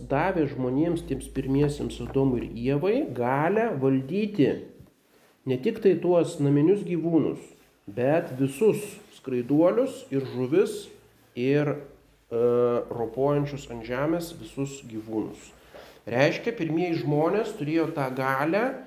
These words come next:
be panaudojimo fizinių jėgų ir įtempimo savo jėgų ir be didelio vargo, tiesioginiu būdu, galima sakyt, kontroliuot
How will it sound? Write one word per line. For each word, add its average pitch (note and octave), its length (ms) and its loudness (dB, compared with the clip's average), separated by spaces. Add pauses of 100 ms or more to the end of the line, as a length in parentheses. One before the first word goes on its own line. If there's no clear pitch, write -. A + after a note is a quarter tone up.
(340)
be C#3+ 260 4 (160)
panaudojimo E3 760 4
fizinių D3+ 480 -2
jėgų C3 640 0
ir C3 160 -2
įtempimo C3 800 0
savo B2 420 -4
jėgų A#2+ 380 0
ir - 100 -4
be A2 80 0
didelio B2 400 2
vargo, E3 400 4 (1500)
tiesioginiu D#3 600 4
būdu, C3 240 -2
galima C3 400 0
sakyt, C3+ 360 -10
kontroliuot A#2+ 760 -4